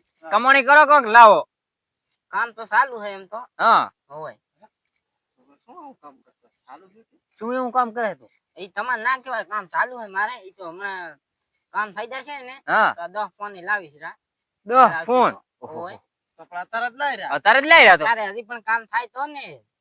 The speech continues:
Speaker 1: અલા, મારો આ તો શેવી નોકરી લગાઈ દીધો તે મને કીધો નથી.
Speaker 2: પણ મને એ ખબર નથી ને તને ચોથી કુમો.
Speaker 1: એની મને. બાપ.
Speaker 2: શું નોકરી કરે તું?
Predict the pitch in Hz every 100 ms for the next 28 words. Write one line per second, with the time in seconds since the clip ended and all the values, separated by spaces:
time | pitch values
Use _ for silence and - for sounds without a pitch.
0 | _ _ _ 135 147 320 302 277 _ 180
1 | _ 320 370 370 294 262 247 226 214 180
2 | 170 180 165 143 185 233 156 180 226 254
3 | 427 415 _ 151 160 185 285 311 330 339
4 | 339 339 330 349 359 349 233 220 170 113
5 | _ _ _ _ 202 220 151 135 123 _
6 | _ _ _ _ _ _ 220 370 370 240
7 | 302 320 320 320 330 330 320 269